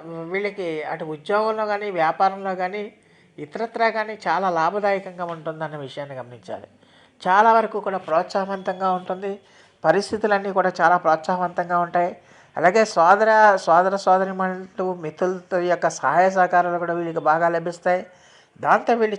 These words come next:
చాలా హ్యాపీగా, సంతోషంగా ఉంటారు. అలాగే మిమ్మల్ని అభిమానించే వాళ్ళతో కూడా మీకు మంచి రిలేషన్స్ ఏర్పడతాయి, మంచి సంబంధ బాంధవ్యాలు ఏర్పడతాయి.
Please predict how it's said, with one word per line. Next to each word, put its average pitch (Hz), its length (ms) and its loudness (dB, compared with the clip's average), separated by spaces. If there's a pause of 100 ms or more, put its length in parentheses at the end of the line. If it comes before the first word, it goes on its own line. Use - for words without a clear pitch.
చాలా 185 160 2
హ్యాపీగా, 180 420 0
సంతోషంగా 143 640 -10
ఉంటారు. 107 460 -16 (460)
అలాగే 202 280 0
మిమ్మల్ని 190 380 -2
అభిమానించే 208 640 0
వాళ్ళతో 202 420 0
కూడా 190 200 -4
మీకు 180 240 -12
మంచి 165 300 -8
రిలేషన్స్ 185 520 -6
ఏర్పడతాయి, 165 580 -4 (460)
మంచి 170 560 -4 (100)
సంబంధ 180 420 -6
బాంధవ్యాలు 175 640 0
ఏర్పడతాయి. 160 600 -4